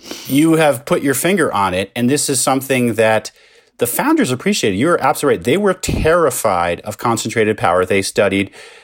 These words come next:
uh, King George and wanted to ask the question, "How can we create a government that diffuses power and protects liberty?" States having the independent authority that we have is absolutely a protection of liberty.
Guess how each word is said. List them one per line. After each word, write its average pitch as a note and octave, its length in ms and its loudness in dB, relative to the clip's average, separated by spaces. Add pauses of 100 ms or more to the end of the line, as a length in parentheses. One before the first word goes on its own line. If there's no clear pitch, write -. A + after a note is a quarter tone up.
(160)
uh, F#2+ 140 0
King B2 300 0
George A#2 520 0 (100)
and G#2 240 -2
wanted A2 340 0
to G#2+ 380 0
ask A2 320 0
the - 80 -8
question, G#2+ 520 -2 (300)
"How C#3+ 140 0
can - 160 0
we C#3 100 2
create C3 200 0
a A2 40 -2
government G2 600 0 (400)
that G2 300 0
diffuses C3+ 500 0
power G2+ 340 2
and G2 140 -2
protects - 460 -6
liberty?" F2+ 500 -6 (420)
States - 460 0
having B2+ 540 2
the G#2+ 340 -2
independent C3+ 800 0
authority G#2+ 420 0
that F#2+ 200 0
we G2+ 140 -2
have G2+ 500 -2
is G#2+ 200 -4
absolutely A#2+ 680 -2
a F#2+ 80 -6
protection A2+ 560 -4
of A2 160 -4
liberty. A2 480 0